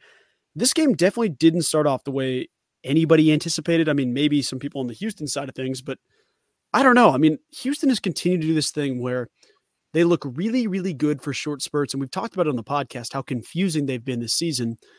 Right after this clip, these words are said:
But I don't know how often I can recall where fans are visibly chirping their own ho-, their own head coach on the sideline because of a,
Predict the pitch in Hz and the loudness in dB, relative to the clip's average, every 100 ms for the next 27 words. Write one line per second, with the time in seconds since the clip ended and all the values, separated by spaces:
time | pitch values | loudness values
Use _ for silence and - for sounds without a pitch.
0 | _ _ _ _ 180 180 _ _ _ - | _ _ _ _ 4 4 _ _ _ -4
1 | 247 277 185 160 170 143 - 156 139 - | 0 2 2 4 4 2 4 4 4 2
2 | 151 131 131 123 - 131 127 120 _ _ | -4 -4 -6 -8 -4 -2 -2 -4 _ _
3 | _ _ 147 131 - 160 160 160 147 139 | _ _ 0 0 2 4 6 6 4 0
4 | 120 127 165 180 175 175 - 160 156 160 | -2 2 2 2 0 -2 -2 -2 -2 0
5 | 147 135 139 131 113 135 - 143 143 123 | -2 -2 -2 -2 -4 -8 -4 -2 -2 -2
6 | 135 - 131 131 123 - - 131 135 135 | -6 -6 -6 -4 -4 -4 -4 -2 -2 -2
7 | 131 120 123 120 127 123 117 | -6 -8 -8 -6 -6 -6 -8